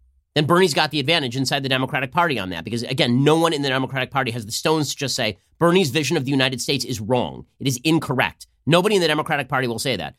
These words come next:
So instead, you get people like John Kerry, who apparently was overheard by reporters saying that Sanders was taking down the party. Uh,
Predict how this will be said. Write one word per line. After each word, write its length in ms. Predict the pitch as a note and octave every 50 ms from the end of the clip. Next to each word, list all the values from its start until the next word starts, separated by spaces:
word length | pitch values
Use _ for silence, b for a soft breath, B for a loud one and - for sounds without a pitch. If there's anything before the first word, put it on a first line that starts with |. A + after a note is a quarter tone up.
| _ _ -
So 120 | - D#3+
instead, 320 | E3+ F3 E3+ - B3 A3 D#3+
you 60 | C#3+
get 200 | D3+ - - -
people 180 | - F#3+ C#3+
like 120 | D#3 C3 C3
John 380 | - B2 D3 C3+ C#3+ C#3+ C#3+
Kerry, 420 | B2+ A2+ C3 B2 G#2+ E2 C#2 C2 - _ _ _ _ _ _ _ _ _ _ -
who 60 | D3+
apparently 340 | D3 - F3+ F3+ F#3 D#3+ D#3+
was 180 | D3+ C3 D3+ -
overheard 500 | E3 E3 C#3+ D3+ C#3 B2+ D3+ D3 C#3 C3+
by 120 | C3 B2
reporters 420 | B2 A#2+ A#2+ C#3+ C#3 B2+ A#2+ A#2+
saying 200 | - C#3 C3 B2+
that 100 | B2+ G2+
Sanders 320 | - - D3 D3 C3 B2 G#2
was 120 | A#2 G#2 _ _ _ _ _
taking 380 | - E3 F3 F#3 D#3 G3 G3 F#3+
down 360 | E3+ F3 F3+ F3+ F#3 G3 G3+
the 80 | G3+ F#3+
party. 640 | C#3+ D#3+ F3 F#3 G3 G3+ G#3 G3 F#3 F#3 E3+ C3+ - _ _ _ _ _ _ _ _ _ _ _ -
Uh, 440 | - E3 F#3 F#3 F#3 F#3 E3+ C#3+